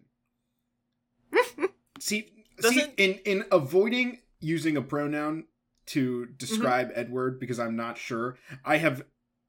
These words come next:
Speaker 2: inadvertently started talking about Edward the way Edward talks about themselves.
Speaker 1: <laughs>
Speaker 2: I can't fucking
Speaker 1: See,
Speaker 2: believe
Speaker 1: this
Speaker 2: it.
Speaker 1: is another reason, like,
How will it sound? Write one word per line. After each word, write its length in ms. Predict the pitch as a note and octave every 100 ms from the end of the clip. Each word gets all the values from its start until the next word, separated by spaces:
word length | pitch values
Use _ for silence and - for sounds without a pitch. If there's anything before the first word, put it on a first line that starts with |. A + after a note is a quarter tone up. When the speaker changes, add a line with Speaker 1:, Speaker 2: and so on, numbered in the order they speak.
| _ _ -
Speaker 2:
inadvertently 1000 | E3 G3+ F3+ C3+ F3+ F#3+ F3+ F3+ D#3 -
started 440 | - - D#3 D#3 C3+
talking 280 | D3 D#3 D#3+
about 220 | D3 C#3+
Edward 280 | C#3 C#3 C#3
the 60 | C3
way 180 | C3 C3
Edward 320 | C3 C3+ C3
talks 200 | C3+ B2+
about 180 | C3 B2+
themselves. 520 | A#2+ - B2+ C#3+ - _ _ _
Speaker 1:
<laughs> 360 | _ _ _ -
Speaker 2:
I 600 | - A#4+ C5+ C5 B4 -
can't 180 | - F#3+
fucking 200 | G3+ F#3+
Speaker 1:
See, 80 | F3
Speaker 2:
believe 160 | F3+ G#3+
Speaker 1:
this 100 | -
Speaker 2:
it. 60 |
Speaker 1:
is 80 | D#3+
another 600 | G3+ G3 F3+ F#3 G3 F3
reason, 680 | D3 F3+ F#3+ E3+ D3 C#3 C3+ -
like, 360 | C3+ B2+ B2+